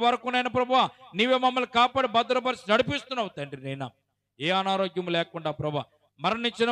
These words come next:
వారి సమూహంలో మేము లేకుండా, నైనా సమాధి చేయబడిన వారి, నైనా ప్రభువా,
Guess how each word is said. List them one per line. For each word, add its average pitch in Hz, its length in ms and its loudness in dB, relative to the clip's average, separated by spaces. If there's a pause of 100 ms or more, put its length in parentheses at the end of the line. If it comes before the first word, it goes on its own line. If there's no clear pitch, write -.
వారి 240 180 6 (100)
సమూహంలో 240 520 2
మేము 240 240 2
లేకుండా, 202 480 0
నైనా 147 220 -2 (400)
సమాధి 247 460 2
చేయబడిన 254 460 4
వారి, 254 220 6 (260)
నైనా 262 260 4
ప్రభువా, 262 240 4